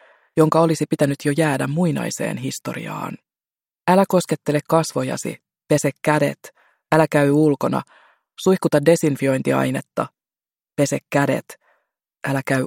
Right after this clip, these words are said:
ulkona, älä koskettele kasvojasi. Lukeutuiko kasvojen peseminen koskettamiseen? Käytin aina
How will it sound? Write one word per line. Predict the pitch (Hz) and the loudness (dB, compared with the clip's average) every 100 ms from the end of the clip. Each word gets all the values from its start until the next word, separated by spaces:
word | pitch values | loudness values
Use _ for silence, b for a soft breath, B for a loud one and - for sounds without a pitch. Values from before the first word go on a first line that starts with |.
| - | -2
ulkona, | 147 139 127 123 127 _ _ _ _ _ _ _ - | 0 0 -2 -4 -6 _ _ _ _ _ _ _ 0
älä | 180 | 2
koskettele | - 160 139 - 127 123 | 2 0 0 -2 -2 0
kasvojasi. | 139 127 - 107 110 - - _ _ _ _ _ _ _ _ _ _ _ _ _ | -2 -2 -6 -6 -8 -10 -14 _ _ _ _ _ _ _ _ _ _ _ _ _
Lukeutuiko | 180 - 254 208 147 143 - | -8 2 2 2 -2 -2 -2
kasvojen | 190 - 139 131 135 | -2 0 -2 -2 0
peseminen | 151 131 123 131 | -2 -2 -4 -6
koskettamiseen? | 139 151 - - - - 104 110 110 - _ _ _ _ _ _ b b b b | -4 -4 -6 -10 -8 -8 -8 -8 -12 -16 _ _ _ _ _ _ b b b b
Käytin | 175 180 185 | 4 6 6
aina | 190 | 6